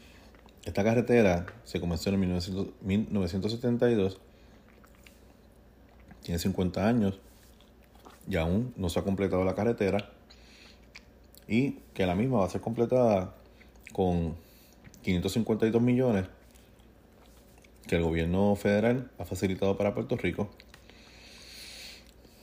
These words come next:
La carretera tuvo un, eh, tuvo un informe de impacto, eh, de impacto ambiental,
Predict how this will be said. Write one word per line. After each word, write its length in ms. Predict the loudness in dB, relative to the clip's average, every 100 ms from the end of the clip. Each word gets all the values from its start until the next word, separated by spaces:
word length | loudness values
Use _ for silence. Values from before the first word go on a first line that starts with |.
| -20 -20 -20 -20 -20 -20 -4
La 120 | 0
carretera 680 | 0 0 0 2 2 2 -2 -14 -8
tuvo 280 | -2 2 2
un, 500 | 2 2 0 -4 -6
eh, 340 | -4 -4 -4 -10 -16 -20 -12
tuvo 220 | -2 0 4
un 120 | 4
informe 480 | 2 4 4 4 2
de 60 |
impacto, 320 | 2 0 0 0 0
eh, 220 | 0 0 0
de 80 | -2
impacto 380 | 0 -2 0 0
ambiental, 560 | 2 2 2 0 0